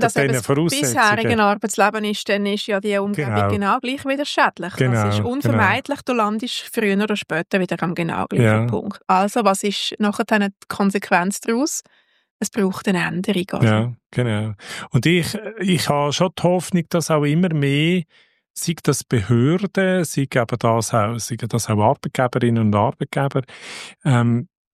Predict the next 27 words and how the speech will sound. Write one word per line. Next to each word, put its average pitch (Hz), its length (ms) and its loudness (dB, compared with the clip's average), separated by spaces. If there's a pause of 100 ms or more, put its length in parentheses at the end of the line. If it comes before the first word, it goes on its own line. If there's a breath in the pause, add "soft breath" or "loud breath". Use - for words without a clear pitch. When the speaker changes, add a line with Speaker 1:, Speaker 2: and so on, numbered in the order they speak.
(180)
Speaker 2:
wirklich, 139 920 0
ähm, 143 680 0 (160)
dass - 220 -2
wir 147 180 2
realisieren, 160 1200 0
also 117 240 -2
einfach 123 300 -2
noch 127 160 0
viel 156 260 0
mehr 175 300 0
realisieren, 160 880 0 (640 soft breath)
dass - 520 0 (420)
die 127 60 2
Motivation 131 840 0
von 160 140 -2
der 151 100 2
Mitarbeitenden 135 840 0
und 104 180 -4
Gesundheit, 135 1160 0 (460)
ähm, 113 500 0 (100)
und - 140 -2 (120)
eben 120 200 0
auch 107 100 -2
die - 140 -8
psychische 190 760 2
Gesundheit 165 760 0
Speaker 1:
Ja. 240 180 2